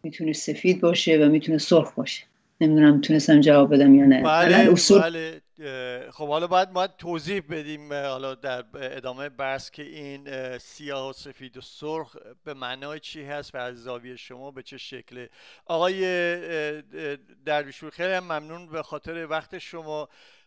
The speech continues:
Speaker 2: نظر شما چی هستش؟ حالا به طور خلاصه که این آیا آلترناتیو هستش؟ به هر حال چهار دهه است جمهوری اسلامی، اه، در رأس قدرت هستش و، اه،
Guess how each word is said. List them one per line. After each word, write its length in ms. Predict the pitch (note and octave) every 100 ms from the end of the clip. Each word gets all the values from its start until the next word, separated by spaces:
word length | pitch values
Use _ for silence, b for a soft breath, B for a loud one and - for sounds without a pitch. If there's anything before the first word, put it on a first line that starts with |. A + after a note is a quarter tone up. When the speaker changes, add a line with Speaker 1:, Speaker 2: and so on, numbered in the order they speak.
| _
Speaker 2:
نظر 400 | D#3 E3 E3 F#3+
شما 420 | F#3+ F3+ E3 F3+
چی 240 | F#3+ - E3+
هستش؟ 420 | C#3+ C3+ C3+ -
حالا 160 | C#3
به 80 | C3+
طور 240 | - D3+ D3
خلاصه 540 | - C#3 C3+ - D#3
که 380 | - D#3 D#3+ D3+ _ _ _
این 260 | - D#3+ E3
آیا 240 | D#3 D#3+
آلترناتیو 640 | D#3+ C#3+ - C#3+ C#3 E3 D#3+
هستش؟ 420 | D3+ D3+ - C#3+
به 80 | D3
هر 80 | C#3
حال 200 | C#3 D#3
چهار 400 | - - D3+ F3+
دهه 160 | F#3+ F3+
است 360 | D#3+ D#3 D#3+ -
جمهوری 320 | D#3 C#3+ C#3+
اسلامی، 640 | C3+ - C#3 C#3+ D3+ E3+ _ _ _ _
اه، 500 | C3+ C3+ C3+ C3 C3
در 240 | - C3+
رأس 300 | C3 D3+ D3 E3
قدرت 460 | C3 C3 D3 D#3+ F3
هستش 640 | D#3+ D#3+ - E3 D#3+ - C#3+
و، 40 |
اه، 340 | C#3+ C#3+ C#3